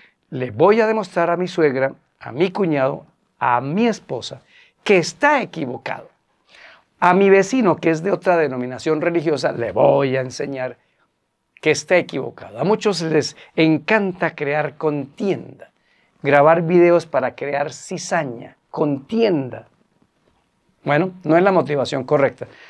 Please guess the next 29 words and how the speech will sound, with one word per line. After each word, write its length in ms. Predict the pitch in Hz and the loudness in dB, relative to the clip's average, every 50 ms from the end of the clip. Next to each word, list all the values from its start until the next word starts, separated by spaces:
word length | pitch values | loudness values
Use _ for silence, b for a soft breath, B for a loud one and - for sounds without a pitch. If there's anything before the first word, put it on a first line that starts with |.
| B B B | B B B
Todos 260 | 208 214 220 220 185 | 4 4 4 4 4
algún 320 | 196 160 143 160 160 160 | 2 0 0 0 -2 0
día 220 | 143 139 117 107 - _ _ _ _ _ _ _ _ - | 0 0 -2 -2 -6 _ _ _ _ _ _ _ _ -6
que 120 | - 143 | -6 -4
participamos 680 | - - 127 - 160 - 147 143 - 165 156 170 170 160 | -4 -4 -6 -6 -6 -6 -4 -2 2 2 2 2 2 2
de 60 | 175 | 0
estos 260 | 151 160 - 160 123 | -2 -2 -6 -8 -6
ministerios, 720 | 160 147 127 123 110 - - 151 143 123 120 113 - - _ _ _ _ _ - | -6 -6 -6 -6 -6 -4 -2 -2 -2 -2 -4 -10 -12 -16 _ _ _ _ _ -6
de 120 | 151 131 | -6 -6
compartir 640 | - - 135 120 - - 135 117 110 - 156 139 139 | -4 -6 -8 -8 -4 -4 -4 -4 -4 -4 -4 -4 -2
videos, 440 | 139 147 156 156 160 165 160 165 b b b b b b | -2 0 0 2 0 0 -2 -4 b b b b b b
daremos 480 | 214 156 156 151 156 160 175 180 170 | 2 4 4 6 4 4 2 0 -4
cuenta 340 | - - 175 175 151 - 180 | -4 -6 -4 -4 -4 -4 -4
al 80 | 170 160 | -4 -4
Señor 340 | - - 156 151 156 151 156 | -4 -4 -2 0 0 -2 -2
por 160 | - 170 160 | -2 0 2
la 120 | 160 151 | 4 4
motivación 720 | 147 143 147 147 - 170 147 143 139 131 - - 151 156 143 | 2 2 -2 -4 -2 0 2 2 2 0 0 -4 -6 -6 -6
correcta 460 | - - 156 151 156 127 - - 180 | -4 -2 0 0 0 -2 -4 -10 -10
por 200 | - 156 160 113 | -6 -6 -8 -6
la 100 | 117 120 | -6 -8
cual 260 | - - 123 123 139 | -8 -6 -8 -8 -8
lo 120 | 131 131 139 | -6 -4 -4
hacemos, 460 | 139 - 208 226 190 127 - - _ _ _ _ _ _ _ _ _ _ | -2 -2 -2 -2 -4 -6 -10 -12 _ _ _ _ _ _ _ _ _ _
por 160 | - - 143 | 0 2 2
el 100 | 147 135 | 2 2
sentido 720 | 117 - - 147 143 139 127 - - 233 233 226 190 160 | 0 0 0 0 0 0 -4 -4 -2 0 4 4 6 6
de 120 | 139 127 123 | 4 2 0
misión, 520 | 120 - - - - 151 156 160 156 160 | -4 -8 -8 -4 -2 -2 -2 -2 -4 -10